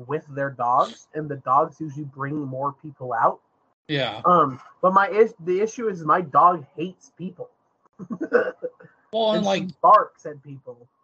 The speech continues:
Speaker 2: Well, and you don't want to offend some people 'cause people do get offended when you bring certain shit on their property. Like, I would never walk on their driveways if I couldn't. You know, like,
Speaker 1: Right.
Speaker 2: if there was a way to just go straight up to the door without having to go through the drive-through or the driveway, I would.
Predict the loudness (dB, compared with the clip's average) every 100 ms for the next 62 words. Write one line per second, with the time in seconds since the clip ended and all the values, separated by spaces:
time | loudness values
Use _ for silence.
0 | _ _ -12 -2 2 4 4 2 0 0
1 | -6 -6 -8 -6 -4 -4 -4 -4 -6 -10
2 | -6 -4 -4 -2 0 0 -4 -4 -4 -4
3 | -6 -8 -10 -12 -10 -12 -10 -8 -8 -8
4 | -2 0 0 0 0 0 -2 -8 -20 -20
5 | _ _ _ _ _ _ 0 4 6 4
6 | 2 0 0 0 -2 -4 -4 -4 -4 -8
7 | -16 _ -4 -4 -2 -2 -2 0 -2 -2
8 | -2 -6 -6 -6 -6 -10 -20 _ _ _
9 | _ _ _ _ _ _ _ 0 4 4
10 | 2 0 2 2 2 0 0 0 -2 -6
11 | -8 -6 -8 -10 -8 -4 -4 -6 -6 -6
12 | -4 -4 -4 -6 -6 -6 -6 -6 -4 -2
13 | -2 -2 -4 -2 -2 0 0 2 0 -2
14 | -2 -2 -2